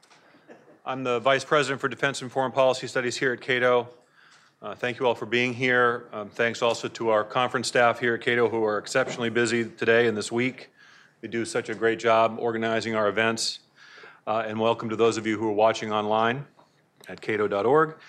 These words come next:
<clears throat> Uh, recent political tumult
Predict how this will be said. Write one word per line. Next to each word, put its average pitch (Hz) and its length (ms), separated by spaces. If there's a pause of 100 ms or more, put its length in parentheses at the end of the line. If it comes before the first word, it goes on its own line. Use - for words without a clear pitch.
(680)
<clears throat> - 300 (1000)
Uh, 117 160
recent 165 440
political 147 680 (180)
tumult 156 640